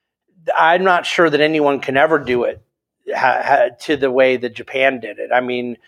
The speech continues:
uh, I'm gonna have to reframe my financial vocabulary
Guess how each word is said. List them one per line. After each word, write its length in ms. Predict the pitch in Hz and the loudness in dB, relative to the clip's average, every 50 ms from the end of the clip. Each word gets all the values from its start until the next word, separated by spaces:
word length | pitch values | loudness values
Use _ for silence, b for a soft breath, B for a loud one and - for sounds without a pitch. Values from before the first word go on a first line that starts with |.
| _ _ _ _ _ - | _ _ _ _ _ -4
uh, 300 | 143 139 131 127 127 127 135 | 0 2 4 4 4 4 4
I'm 160 | 135 143 156 170 | 2 2 2 2
gonna 160 | 170 160 139 | 2 0 0
have 260 | 135 151 143 - - | 0 0 -2 -2 -4
to 80 | - 139 | -8 -6
reframe 800 | 131 139 147 160 156 139 - - - 139 151 165 175 165 147 135 | -4 -4 -4 -4 -6 -8 -8 -4 0 2 2 2 2 0 0 0
my 220 | 131 127 131 127 | 0 0 0 0
financial 580 | - - 135 127 131 135 143 151 147 - 156 139 | 0 -2 -2 0 0 0 -2 -2 0 0 0 0
vocabulary 1080 | 120 127 120 - - - 135 143 160 180 175 151 127 123 117 117 117 117 117 120 113 | 2 0 -2 -2 -4 -2 0 0 0 0 0 0 2 2 2 2 0 0 -2 -4 -8